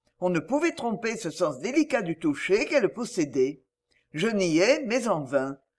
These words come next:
Ma main m'avait trahi. « Oscar ne m'a pas répondu, » dit-elle. «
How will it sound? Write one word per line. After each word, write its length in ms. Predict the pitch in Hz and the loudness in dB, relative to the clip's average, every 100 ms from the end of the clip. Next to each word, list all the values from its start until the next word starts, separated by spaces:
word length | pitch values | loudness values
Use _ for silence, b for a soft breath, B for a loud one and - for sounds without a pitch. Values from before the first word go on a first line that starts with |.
| _ | _
Ma 160 | 165 170 | 0 0
main 320 | 151 285 320 | 2 0 2
m'avait 240 | 285 180 | 2 2
trahi. « 540 | - - 202 131 139 - _ _ _ _ _ _ _ _ _ _ _ _ _ _ _ - _ - | -2 4 4 4 -2 -8 _ _ _ _ _ _ _ _ _ _ _ _ _ _ _ -20 _ 4
Oscar 380 | 311 320 320 - 392 | 4 6 6 6 2
ne 60 | |
m'a 120 | 277 | 0
pas 180 | 247 349 | 4 4
répondu, » 680 | 381 381 285 208 151 165 156 | 4 4 2 4 2 0 0
dit-elle. « 640 | 151 165 180 160 160 170 | -6 -4 2 2 2 -2